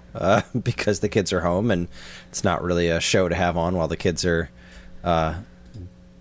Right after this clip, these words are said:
gallivanting about. So, guess I won't be watching that anymore. Uh, but the <laughs> Law and Order season finale, the new Law and Order, if we finally caught up on that,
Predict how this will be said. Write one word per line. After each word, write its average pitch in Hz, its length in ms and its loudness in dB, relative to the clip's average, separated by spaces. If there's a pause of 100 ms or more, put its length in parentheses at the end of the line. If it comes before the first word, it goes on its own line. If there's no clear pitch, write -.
(200)
gallivanting 87 680 2
about. 85 400 2
So, 82 460 0 (500)
guess 110 220 2
I 107 80 6
won't 110 160 0
be 101 80 4
watching 104 380 4
that 120 180 4
anymore. 85 520 0
Uh, 87 300 2
but 90 260 2
the 90 520 4
<laughs> - 20 -6
Law 127 240 6
and 127 100 2
Order 120 280 4
season 123 400 2
finale, 123 640 4
the 98 240 4
new 117 320 4
Law 104 220 2
and 98 100 -2
Order, 95 260 2
if 92 260 0
we 101 120 0
finally 95 320 2
caught 92 200 2
up 90 140 0
on 90 140 0
that, 87 280 -2